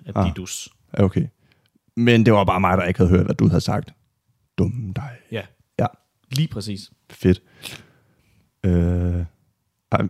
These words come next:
Speaker 2: okay, wow. Det er fedt.
Speaker 1: Det er vanvittigt.
Speaker 2: Sindssygt.
Speaker 1: Jeg skal skaffe sådan en bøllehat.
Speaker 2: Jamen, det bliver man nødt til. Der er ikke noget at gøre der.
Speaker 1: Det er nok umuligt at få fat på. Nok specielt syet.
Speaker 2: Det tænker jeg også.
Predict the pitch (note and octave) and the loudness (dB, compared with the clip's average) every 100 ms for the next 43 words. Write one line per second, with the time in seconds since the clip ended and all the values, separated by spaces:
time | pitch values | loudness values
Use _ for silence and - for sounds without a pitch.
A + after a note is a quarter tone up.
0 | - - - F#2+ F#2 C3+ - _ _ _ | -6 -8 -6 -4 -4 -8 -12 _ _ _
1 | _ _ B2+ A#2 - B2+ _ _ _ _ | _ _ -2 0 -4 -8 _ _ _ _
2 | C3 A2+ G#2+ F#3 B2+ - _ _ _ _ | -14 -8 -8 -6 -10 -14 _ _ _ _
3 | _ _ _ _ _ - - A#2+ A#2+ - | _ _ _ _ _ -16 0 2 2 -2
4 | - - - _ _ _ _ _ _ - | -8 -10 -14 _ _ _ _ _ _ -20
5 | A2 G#2+ B2 E3+ D3 G#2+ G2+ A2 G#2+ - | -16 -14 -8 -8 -8 -10 -10 -12 -12 -16
6 | _ _ _ _ - G#2+ B2+ D3+ A#2+ G#2+ | _ _ _ _ 2 4 6 6 6 4
7 | G2 F#2 F2+ F#2 E2+ _ _ _ _ _ | 6 6 4 0 -2 _ _ _ _ _
8 | _ B2+ A2 B2 A2 F#2 F2+ F2+ E2+ _ | _ 2 4 4 4 4 2 0 -6 _
9 | _ _ _ _ A2 A2 C#3 E3 D3+ F#3 | _ _ _ _ -16 -10 -10 -8 -4 -4
10 | C3+ G2 F2+ A2 A2+ A2+ - - A#2 D3+ | -4 -8 -10 -12 -10 -10 -12 -12 -10 -8
11 | A#2 - D3 B2+ E2 - _ _ - C3+ | -10 -10 -8 -8 -10 -18 _ _ -4 0
12 | C#3 B2+ - - - | 0 0 -2 -6 -10